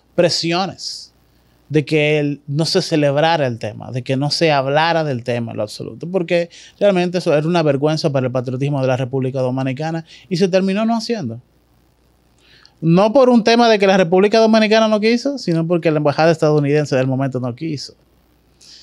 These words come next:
Yo entiendo que los países que estamos en la periferia, como la República Dominicana, en la periferia de los grandes temas geopolíticos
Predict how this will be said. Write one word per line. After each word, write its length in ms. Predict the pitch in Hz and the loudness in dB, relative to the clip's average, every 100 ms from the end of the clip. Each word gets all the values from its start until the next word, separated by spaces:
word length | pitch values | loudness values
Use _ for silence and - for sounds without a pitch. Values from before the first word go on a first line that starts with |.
| _ _ _ _ _ _ _ _ _ _ - | _ _ _ _ _ _ _ _ _ _ -4
Yo 220 | 160 285 | 2 4
entiendo 600 | 302 180 165 151 135 131 | 4 4 4 4 2 -2
que 420 | 143 131 127 123 - _ _ _ - - | 0 0 0 -4 -10 _ _ _ -14 -2
los 180 | 165 160 | 0 2
países 360 | 170 202 269 | 2 2 0
que 100 | - | -2
estamos 460 | 202 185 190 190 175 | 0 0 2 0 0
en 260 | 170 156 | 0 2
la 120 | 151 139 | 2 2
periferia, 640 | 135 131 - 135 120 117 | 0 -2 0 0 0 -4
como 160 | 117 | -6
la 80 | 120 | -6
República 420 | 120 120 139 135 | -6 -4 -4 -4
Dominicana, 640 | 120 117 110 110 110 98 95 _ _ _ _ _ _ _ _ | -6 -8 -10 -14 -16 -18 -20 _ _ _ _ _ _ _ _
en 80 | 131 | -4
la 80 | 131 | 0
periferia 680 | 143 139 - 180 202 202 165 | 0 0 0 0 2 2 0
de 340 | 139 131 123 | -2 -4 -4
los 200 | 127 117 | -4 -2
grandes 440 | 135 160 190 170 | 0 0 0 -4
temas 340 | - 156 156 135 | -2 -2 -2 -4
geopolíticos 880 | 123 117 107 107 107 104 101 - | -6 -8 -12 -12 -14 -16 -18 -20